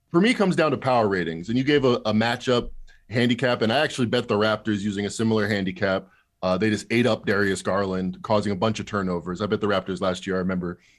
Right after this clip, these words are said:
using that same analysis. So the matchup makes sense to me. But this is a power ratings play for me. These teams were essentially equal last year. Plus two, if you throw out garbage time, per hundred possessions versus their opponents.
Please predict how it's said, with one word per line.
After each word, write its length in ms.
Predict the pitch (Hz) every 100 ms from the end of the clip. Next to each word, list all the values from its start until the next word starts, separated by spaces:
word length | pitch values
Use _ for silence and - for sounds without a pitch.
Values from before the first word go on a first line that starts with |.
| _
using 280 | 120 107 107
that 140 | 98
same 220 | 110 104
analysis. 480 | 98 135 127 110 90
So 80 | 123
the 60 | 131
matchup 280 | 190 -
makes 160 | 139 131
sense 200 | 107 95
to 80 | 101
me. 240 | 90 90 - - - _
But 260 | 110 104 -
this 160 | 190
is 80 | 190
a 60 | 156
power 320 | - 139 139
ratings 340 | 127 123 117
play 220 | 117 107 98
for 180 | 104
me. 220 | 90 80 90
These 200 | 123 135
teams 320 | 160 160 123
were 440 | 123 117 107 98 _ _ _ _ _ _ _
essentially 600 | 117 - 180 180 175 135 107
equal 400 | 107 - 87 85
last 340 | 82 80 -
year. 140 | 76 78
Plus 360 | - 143 143
two, 520 | - 139 135 127 123 - _ -
if 120 | 95
you 60 |
throw 280 | 113 131 123
out 80 | 110
garbage 400 | 110 107 101 -
time, 300 | 107 101 95
per 200 | 117 113
hundred 320 | 113 104 107
possessions 500 | 98 92 92 92 90
versus 340 | 85 90 90 73
their 140 | 87
opponents. 520 | - 82 78 78 -